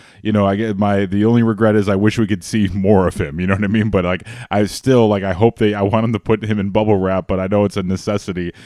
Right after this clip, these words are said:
that he goes out there and gets, gets his arm stretched out. And, you know, i-, if he's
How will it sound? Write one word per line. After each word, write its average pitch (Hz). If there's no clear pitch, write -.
that 95
he 98
goes 98
out 95
there 95
and 87
gets, 92
gets 95
his 95
arm 101
stretched 90
out. 85
And, 82
you 98
know, 90
i-, 87
if 98
he's 107